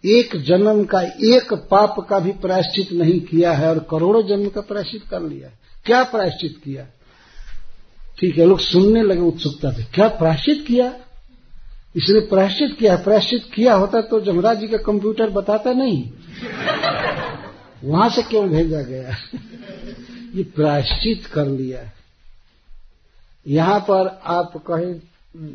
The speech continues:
गैस लीजिए, चाहे कोई सामान लीजिए, तो आपके कार्ड से ही आपके बैंक का रुपया खत्म हो जाता है, है ना? ये भूल नहीं होती है। <laughs> शायद कभी कभी हो जाती होगी।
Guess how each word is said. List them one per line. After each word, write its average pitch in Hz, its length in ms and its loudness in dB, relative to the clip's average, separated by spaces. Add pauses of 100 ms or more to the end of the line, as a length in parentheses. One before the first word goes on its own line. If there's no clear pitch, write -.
(160)
गैस 170 400 0
लीजिए, 156 500 -2
चाहे 143 220 -6
कोई 151 180 -4
सामान 151 520 -6
लीजिए, 139 300 -6
तो 143 140 -10
आपके 139 280 -6
कार्ड 156 460 -2
से 143 260 -8
ही 156 180 -4
आपके 139 300 -10
बैंक 143 420 -8
का 131 60 -12
रुपया 135 340 -12
खत्म 135 300 -12
हो 131 180 -10
जाता 123 340 -14
है, 117 140 -18 (640)
है 170 100 2
ना? 180 320 -2 (920)
ये 143 60 -4
भूल 170 340 4
नहीं 190 200 4
होती 123 400 -4
है। 113 180 -12 (1120)
<laughs> 160 380 -6 (640)
शायद 180 420 -2
कभी 180 200 0
कभी 170 240 2
हो 151 220 2
जाती 139 420 -2
होगी। 127 300 -4